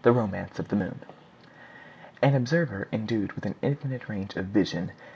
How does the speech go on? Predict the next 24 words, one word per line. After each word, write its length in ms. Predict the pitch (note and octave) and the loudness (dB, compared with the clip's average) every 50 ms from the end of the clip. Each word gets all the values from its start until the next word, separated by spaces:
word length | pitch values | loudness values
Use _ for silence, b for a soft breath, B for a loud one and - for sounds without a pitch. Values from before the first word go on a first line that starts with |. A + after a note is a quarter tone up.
| B B | B B
and 160 | B - A#2 | B -4 -2
placed 380 | - - C#3+ C#3+ D3+ D3 - - | -2 0 0 0 0 -2 -4 -4
in 120 | A#2 A2 | -6 -4
that 180 | G#2 F#2+ F2 - - | -4 -6 -6 -2 0
unknown 440 | C#3 D3+ C#3+ B2 A#2+ A#2 A2+ A2 - | 2 2 2 2 0 -2 -4 -6 -4
center 440 | - - A2 F#2 - - E2 - - B B B B | -2 -2 0 0 0 -2 -4 -4 -6 B B B B
around 440 | - G2+ A#2+ C#3 D3+ D3 B2+ G2+ F#2+ | -4 -2 0 0 0 0 0 -2 -4
which 280 | F#2 - - - - | -6 -8 -8 -8 -6
the 120 | - A2+ G#2 | -4 -2 -2
entire 420 | F#2+ G2 - - G#2+ A2+ A#2+ G#2+ | -2 -2 -4 -2 -2 -2 0 -2
world 320 | G2 F#2+ G#2 G2+ G2 F#2+ - - | -2 0 0 0 -2 -2 -4 -4
revolves, 580 | G2+ G2 A2 G#2+ G2 - - - - - - B B B B B B B B B B B | -2 2 4 4 4 4 0 -6 -8 -10 -16 B B B B B B B B B B B
might 220 | C3 C#3+ D#3 D3+ - | 0 0 0 2 0
have 260 | C3 B2+ B2+ - - | 0 -2 -2 0 0
beheld 400 | C#3+ C3+ A#2 G#2 G2+ G#2 G2 G#2 | -2 0 0 0 -2 -2 -2 -2
myriads 640 | G2+ A2 C3 B2+ A2 G#2 G2+ G#2 G#2+ G#2 G2+ - C3 | 0 0 2 2 2 0 -2 -4 -4 -4 -4 -2 0
of 80 | B2+ | 0
atoms 460 | - - - - - - - - - - - B B B B B B | 2 2 2 0 -2 -8 -8 -10 -10 -14 -18 B B B B B B
filling 240 | A2 G#2+ G2+ G2+ - - | -2 -2 -2 -4 -4 -2
all 180 | - B2+ C#3 C#3 | -2 0 0 -2
space 540 | - - - A2+ G2 G2 G2+ - - - - - - - - - | -2 -4 -2 -2 -2 -2 -2 -6 -10 -18 -20 -20 -20 -18 -10 -6
during 260 | - G#2+ A#2 B2+ B2 | -4 -2 -2 -2 -2
that 180 | A2+ - - | -4 -6 -6
chaotic 540 | - - G#2 G2+ F#2 G2 - B2+ A#2+ - - | -8 -8 -6 -6 -4 -4 -4 -6 -6 -8 -8